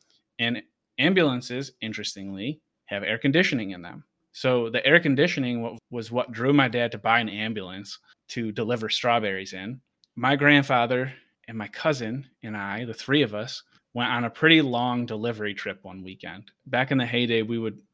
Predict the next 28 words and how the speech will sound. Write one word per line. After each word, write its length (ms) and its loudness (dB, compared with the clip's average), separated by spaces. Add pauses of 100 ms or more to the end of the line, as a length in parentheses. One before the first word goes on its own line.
(140)
sell, 300 -6
like, 180 -12
five 260 -2
hundred 260 -6
flats 320 -4
a 40 -10
day, 320 -4
like, 120 -8
a 40 -6
lot, 360 2
a 40 -4
lot 180 0
of 60 -10
strawberries. 580 -6
And 100 -6
we 120 -4
filled 380 6
the 80 4
back 260 2
of 60 -6
the 60 -4
ambulance 480 -4
up 200 -8 (240)
with 100 -10
strawberries. 800 4 (260)
And 400 -2
there's 340 -2
a, 420 -6